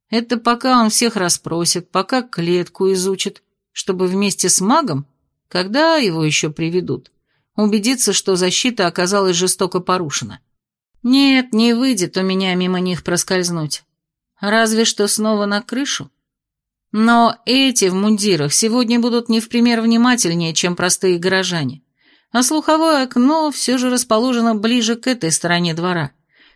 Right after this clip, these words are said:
и смотреться я в нём буду не слишком хорошо. Значит, тоже отпадает.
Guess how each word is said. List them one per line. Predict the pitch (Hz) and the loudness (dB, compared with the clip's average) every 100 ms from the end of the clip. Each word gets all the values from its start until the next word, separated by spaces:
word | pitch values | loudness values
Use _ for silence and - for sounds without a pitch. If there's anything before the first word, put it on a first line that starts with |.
| - | -4
и | 202 | 0
смотреться | 226 254 269 330 320 190 | 4 2 2 -2 0 0
я | 185 180 | 0 0
в | |
нём | 180 175 | 0 -2
буду | 175 175 | -2 -2
не | 180 | -2
слишком | 208 254 247 - 233 | -2 0 -2 0 -2
хорошо. | 226 214 214 180 143 _ _ _ _ _ _ _ _ _ | 0 -2 -2 -4 -6 _ _ _ _ _ _ _ _ _
Значит, | 170 160 180 277 254 269 - | -6 -2 0 0 -2 -6 -4
тоже | 226 226 233 | -2 0 0
отпадает. | 226 220 208 156 143 131 - | 0 -2 -2 -2 -4 -4 -10